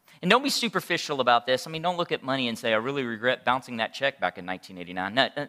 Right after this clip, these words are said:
nothing like that. Like, really think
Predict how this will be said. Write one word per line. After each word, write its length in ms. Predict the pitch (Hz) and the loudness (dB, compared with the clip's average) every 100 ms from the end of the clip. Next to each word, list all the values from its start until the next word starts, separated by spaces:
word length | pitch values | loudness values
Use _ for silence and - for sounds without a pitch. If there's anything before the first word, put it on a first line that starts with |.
| - | -4
nothing 320 | 160 160 139 | 0 0 2
like 180 | 113 104 | -2 2
that. 200 | 120 92 | 0 0
Like, 180 | 107 104 - - _ - | -4 -4 -16 -20 _ -2
really 480 | 147 190 175 131 _ _ _ _ _ - - | 0 2 0 -4 _ _ _ _ _ -20 -4
think 360 | 147 139 120 | 0 0 -4